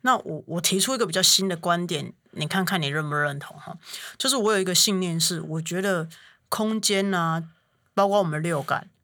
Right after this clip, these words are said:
就是这些东西，它其实是可以疗愈我们的。你对这个，这个信念的看法是什么？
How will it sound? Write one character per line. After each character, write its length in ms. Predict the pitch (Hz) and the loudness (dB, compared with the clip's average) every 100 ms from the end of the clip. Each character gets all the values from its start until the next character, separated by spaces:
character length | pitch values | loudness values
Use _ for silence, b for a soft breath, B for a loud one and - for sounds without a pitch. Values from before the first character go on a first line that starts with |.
| _ | _
就 120 | - | -2
是 220 | 165 180 160 | 0 0 -2
这 100 | 175 | -4
些 160 | 170 | -4
东 200 | 160 156 | -4 -2
西， 220 | 160 147 - | -2 -4 -6
它 200 | - 170 | -2 0
其 180 | - | 2
实 160 | 156 147 | 0 0
是 160 | - 165 | 0 -2
可 240 | - 147 | -4 -4
以 160 | 143 127 | -4 -4
疗 280 | 147 139 | -4 -2
愈 100 | 160 | -2
我 160 | 147 123 | -4 -6
们 240 | - - | -10 -12
的。 160 | 143 - _ _ _ - | -14 -16 _ _ _ -10
你 120 | 151 | -6
对 160 | 180 170 | -4 -4
这 140 | 170 | -2
个， 240 | 156 131 - _ | -2 -4 -8 _
这 180 | 165 160 | -4 -2
个 300 | 160 139 143 | -2 -2 4
信 260 | - 196 | 4 4
念 140 | 180 160 | -2 -2
的 60 | |
看 260 | 147 - 143 | -2 -2 -4
法 160 | - - | -8 -8
是 140 | - | -4
什 140 | - | -4
么？ 100 | - | -6